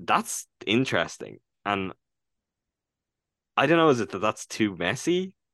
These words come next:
to just drop into this movie? Like, is, why does that not get in there? Why, why is there a neater arc out of that? The decision to make it the way it is in the film, that's something that gets my attention, because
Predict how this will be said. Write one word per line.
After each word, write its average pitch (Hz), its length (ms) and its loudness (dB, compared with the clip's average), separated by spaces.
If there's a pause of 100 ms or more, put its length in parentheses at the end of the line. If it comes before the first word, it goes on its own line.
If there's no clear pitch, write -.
(260)
to 120 100 0
just 101 320 -8
drop 104 320 2
into 104 420 -2
this 90 220 -4
movie? 110 460 -2
Like, 92 200 -2
is, 92 200 -6 (300)
why 110 120 0
does 143 180 -4
that 107 220 0
not 131 300 0
get 139 180 -2
in 139 140 -2
there? 139 280 2
Why, 107 360 2
why 104 320 0
is 107 220 0
there 98 160 -4
a 95 60 -4
neater 90 460 -2
arc 87 380 -2
out 87 220 -4
of 117 160 -4
that? 135 240 4 (540)
The 104 80 -2
decision 107 600 2
to 98 240 -4
make 92 340 -2
it 95 80 -4
the 90 80 -6
way 90 200 0
it 82 60 -2
is 87 140 -4
in 90 80 -10
the 80 80 -10
film, 80 640 -6
that's 92 260 -6
something 92 440 -6
that 78 140 -10
gets - 240 -10
my 78 120 -12
attention, 76 640 -10
because - 540 -12